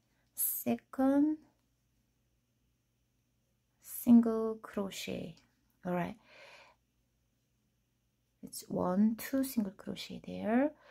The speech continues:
and, uh, single crochet in the first single crochet spot.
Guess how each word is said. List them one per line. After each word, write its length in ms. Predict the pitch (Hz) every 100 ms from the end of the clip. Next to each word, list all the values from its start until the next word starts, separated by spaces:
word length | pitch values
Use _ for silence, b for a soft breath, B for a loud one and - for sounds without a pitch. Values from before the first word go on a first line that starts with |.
| b b b
and, 380 | - 196 196 196
uh, 240 | 190 190 185
single 460 | - 320 330 339
crochet 800 | 339 262 247 240 254 262 294 330
in 320 | - 208 208
the 380 | 208 254 294 320 320 _ _ -
first 500 | 294 311 320 - -
single 360 | - 262 262 262
crochet 500 | - 233 220 220 220
spot. 640 | - - 196 202 247 311